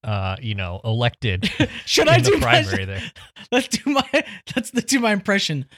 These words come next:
Speaker 2: Tonight, an improbable hope became an undeniable reality. No, see, I'm doing a better
Speaker 1: Remember
Speaker 2: Obama than him. Like,
Speaker 1: Yeah.
Speaker 2: <laughs>
Speaker 1: Well, remember when every
Speaker 2: Oh,
Speaker 1: tweet of
Speaker 2: let me
Speaker 1: his had to
Speaker 2: declare
Speaker 1: be, like, an aphorism?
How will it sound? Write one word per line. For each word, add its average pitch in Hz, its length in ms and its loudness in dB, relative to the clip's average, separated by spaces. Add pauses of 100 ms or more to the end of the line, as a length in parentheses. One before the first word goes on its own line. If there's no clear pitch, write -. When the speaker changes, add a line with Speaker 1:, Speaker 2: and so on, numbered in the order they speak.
(600)
Speaker 2:
Tonight, 302 840 4
an 185 140 0
improbable 233 1200 2 (280)
hope 233 280 2 (160)
became 180 360 0
an 165 200 0
undeniable 247 840 4
reality. 190 540 2
No, 226 160 2
see, 208 180 0
I'm 226 140 2
doing 247 180 0
a 208 60 2
better 185 260 4
Speaker 1:
Remember 185 240 0
Speaker 2:
Obama 175 220 0
than 160 120 -4
him. 196 140 -4 (300)
Like, 185 160 6
Speaker 1:
Yeah. 110 260 4 (800)
Speaker 2:
<laughs> 214 60 2 (300)
Speaker 1:
Well, 190 140 -4
remember 254 360 -2
when 214 180 -2
every 156 260 4
Speaker 2:
Oh, - 80 2
Speaker 1:
tweet 139 180 2
of 143 60 2
Speaker 2:
let 143 40 2
me 151 40 4
Speaker 1:
his 139 120 0
had 139 60 6
to 127 60 6
Speaker 2:
declare 127 120 4
Speaker 1:
be, 127 100 4
like, 113 200 4
an 120 100 4
aphorism? 120 840 2